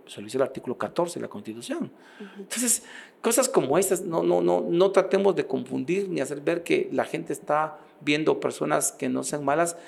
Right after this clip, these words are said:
Speaker 1: Simple y sencillamente, pues, los procesos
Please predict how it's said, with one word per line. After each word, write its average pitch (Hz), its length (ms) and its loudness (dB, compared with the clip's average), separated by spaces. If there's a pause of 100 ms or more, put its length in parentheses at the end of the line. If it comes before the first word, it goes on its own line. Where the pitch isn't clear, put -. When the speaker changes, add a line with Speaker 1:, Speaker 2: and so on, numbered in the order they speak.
(120)
Speaker 1:
Simple 175 340 0
y 151 40 0
sencillamente, 143 840 0 (400)
pues, - 340 -4 (560)
los 135 160 0
procesos 139 560 0